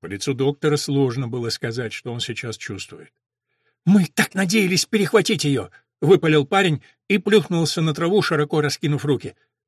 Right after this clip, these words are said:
"У вас есть вода?" Гульшан расстегнула рюкзак и бросила ему пластиковую бутылку. Дэн присосался к горлышку, как пиявка. "Полегче, нам ещё может понадобиться".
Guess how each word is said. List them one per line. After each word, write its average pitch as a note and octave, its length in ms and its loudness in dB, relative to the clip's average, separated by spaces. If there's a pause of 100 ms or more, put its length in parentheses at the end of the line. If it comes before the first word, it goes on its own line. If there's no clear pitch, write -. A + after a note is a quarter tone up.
(280)
"У D#3+ 80 2
вас F#3 180 4
есть G3 220 0
вода?" C3 280 -2 (640)
Гульшан F#3+ 420 -2
расстегнула E3+ 680 -2
рюкзак A#2 460 -8
и C3 40 -4
бросила C3 460 -4
ему B2+ 200 -6
пластиковую A#2 680 -10
бутылку. G2+ 520 -14 (500)
Дэн F#3 420 2
присосался C#3+ 760 -2
к F#2 80 -10
горлышку, B2 520 -4
как A2+ 220 -12
пиявка. G#2+ 560 -10 (760)
"Полегче, F#3 540 2 (180)
нам F3+ 200 -4
ещё F#3 200 2
может F3+ 220 0
понадобиться". E3 680 -2